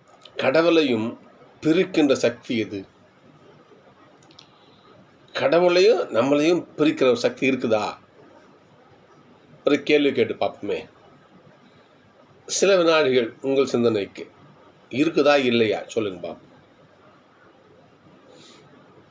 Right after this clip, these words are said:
இருக்குன்னு யோசிச்சவங்க எத்தனை பேர்? அவங்களுக்கு தான் ரைட், கரெக்ட் மார்க்கு. அவங்களுக்கு தான் மார்க்கு. இல்லைங்கிறவங்களுக்கு மார்க் கிடையாது.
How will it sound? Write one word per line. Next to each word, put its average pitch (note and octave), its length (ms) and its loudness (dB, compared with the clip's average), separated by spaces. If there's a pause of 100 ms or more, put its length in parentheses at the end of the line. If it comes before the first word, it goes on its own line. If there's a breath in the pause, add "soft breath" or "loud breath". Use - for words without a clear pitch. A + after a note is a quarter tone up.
(2250)
இருக்குன்னு E3+ 500 2
யோசிச்சவங்க A#2+ 680 2
எத்தனை G#2+ 280 -2
பேர்? F#2 320 -6 (1800 soft breath)
அவங்களுக்கு C3 460 2
தான் C3 100 4
ரைட், A#2 280 -2
கரெக்ட் A#2 280 0
மார்க்கு. G2 500 -8 (1600 soft breath)
அவங்களுக்கு D3+ 380 2
தான் D3+ 140 4
மார்க்கு. C3+ 480 0 (720)
இல்லைங்கிறவங்களுக்கு C3+ 840 2
மார்க் A2+ 260 0
கிடையாது. G2+ 540 -4